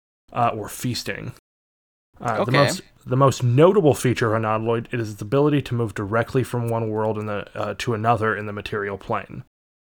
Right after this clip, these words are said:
Speaker 1: Uh, normally, travelers must venture to Sigil, which is a city in the Outer Planes,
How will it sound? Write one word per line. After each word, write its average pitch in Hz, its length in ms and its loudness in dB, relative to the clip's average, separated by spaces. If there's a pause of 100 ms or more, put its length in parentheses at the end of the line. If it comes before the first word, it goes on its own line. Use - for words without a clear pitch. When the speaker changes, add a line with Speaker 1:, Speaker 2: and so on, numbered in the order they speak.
(180)
Speaker 1:
Uh, 117 240 0
normally, 139 680 4 (100)
travelers 123 560 4
must 123 320 0
venture 127 420 -2
to - 160 -6
Sigil, 151 720 2
which 127 160 -2
is 104 100 -2
a 107 80 -4
city 131 300 2
in 117 80 0
the 104 140 -6
Outer 135 240 2
Planes, 220 500 0